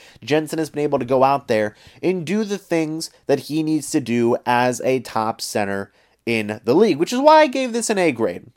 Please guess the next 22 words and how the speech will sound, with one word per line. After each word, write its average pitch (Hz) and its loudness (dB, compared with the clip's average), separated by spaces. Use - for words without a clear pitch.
right? 165 6
Because 147 0
continuity 208 0
in 160 0
any 175 0
offensive 113 0
line 113 -2
is 117 -2
always 131 4
a 120 0
very, 120 0
very 110 0
important 107 -4
thing, 98 -6
but 98 -6
especially 254 -2
for 254 0
the 202 2
Tampa 160 -6
Bay 156 6
Buccaneers 127 2
in 139 2